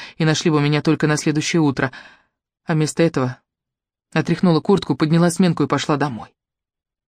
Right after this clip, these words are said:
Зазор между этими двумя реальностями обеспечил мне человек,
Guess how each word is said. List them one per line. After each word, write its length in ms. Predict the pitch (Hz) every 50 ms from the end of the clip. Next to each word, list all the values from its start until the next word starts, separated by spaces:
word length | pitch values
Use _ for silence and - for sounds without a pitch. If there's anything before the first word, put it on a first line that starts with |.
| _ _ _ _ _ _ _ _ _ _ _ _ -
Зазор 340 | 190 202 196 180 202 190
между 260 | 175 170 160 156 165 175
этими 240 | 175 - 170 160
двумя 300 | 151 151 160 165 165 160
реальностями 580 | 165 180 190 180 165 156 156 - - 160 151 151
обеспечил 520 | 147 147 156 151 - - 160 156 - 165
мне 140 | 156 156 151
человек, 520 | - - - 160 151 151 180 175 - -